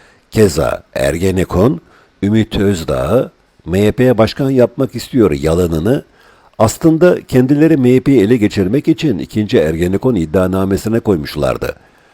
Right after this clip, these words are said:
Özdağ'ın telefonları o süreçte dinlenmiş, polis tarafından da fiziki takip yapılmıştı. Ve ne garip,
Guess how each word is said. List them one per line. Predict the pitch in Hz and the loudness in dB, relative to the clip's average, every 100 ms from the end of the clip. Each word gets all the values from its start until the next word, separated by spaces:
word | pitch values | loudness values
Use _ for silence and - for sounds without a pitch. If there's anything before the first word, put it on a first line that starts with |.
| _ _ | _ _
Özdağ'ın | - 87 82 85 78 | 0 2 2 -2 -4
telefonları | 78 78 71 - 76 82 117 | -4 -4 -4 -4 -4 -2 -2
o | 95 | 0
süreçte | 104 - 87 - 82 67 | -2 -2 -4 -2 -6 -4
dinlenmiş, | 82 82 76 71 151 - - - _ - _ - | -4 -2 -2 -2 -2 -2 -6 -16 _ -20 _ 2
polis | 110 135 - | 2 2 0
tarafından | 135 131 135 127 139 139 | 0 0 0 2 4 4
da | |
fiziki | 139 117 101 123 139 | 2 0 0 0 0
takip | - 101 95 - - | 2 2 2 -2 2
yapılmıştı. | 95 107 98 107 - 76 - _ _ _ | 2 4 2 2 0 -4 -6 _ _ _
Ve | - 67 | -6 -2
ne | 78 | 0
garip, | 110 110 78 | 4 4 4